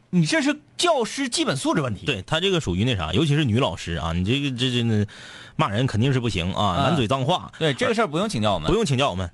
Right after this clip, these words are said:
Speaker 2: 举报他啊。
Speaker 1: 嗯。
Speaker 2: 啊，你要害怕你就匿名举报。
Speaker 1: <laughs> 对，对，
Speaker 2: 对不对？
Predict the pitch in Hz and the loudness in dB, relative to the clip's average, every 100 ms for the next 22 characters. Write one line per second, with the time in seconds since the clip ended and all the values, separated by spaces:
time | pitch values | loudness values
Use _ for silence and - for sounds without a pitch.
0 | _ - 107 156 98 - 92 - 113 92 | _ -2 0 0 -4 -4 -4 -2 -2 -2
1 | - - 87 - 110 143 135 135 175 104 | -6 -4 -2 2 2 2 0 -2 -2 0
2 | 113 160 110 101 95 82 85 - _ - | 2 2 2 2 2 0 -2 -6 _ -2
3 | - - 240 214 - 214 - 185 135 202 | 0 2 2 0 0 0 2 0 0 -2
4 | - 165 - 254 233 220 202 | -2 -2 0 0 2 2 2